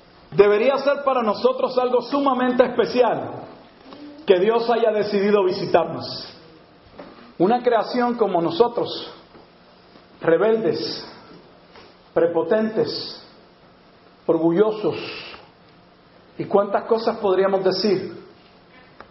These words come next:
Si fuera el Dios del Olimpo, Zeus, hubiese enviado un rayo y nos hubiese partido hace tiempo,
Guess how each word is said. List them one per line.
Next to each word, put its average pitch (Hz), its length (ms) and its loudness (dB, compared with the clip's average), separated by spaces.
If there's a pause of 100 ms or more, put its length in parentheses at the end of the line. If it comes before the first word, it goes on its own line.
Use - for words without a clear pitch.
(100)
Si 190 160 0
fuera 226 580 2
el 190 160 -2
Dios 226 260 2
del 226 140 0
Olimpo, 208 680 0 (600)
Zeus, - 880 -2 (960)
hubiese 226 360 2
enviado 240 360 0
un 240 100 -2
rayo 240 420 0
y 220 40 -2
nos 208 160 -4
hubiese 220 340 2
partido 233 540 0
hace 226 180 -2
tiempo, 220 680 -2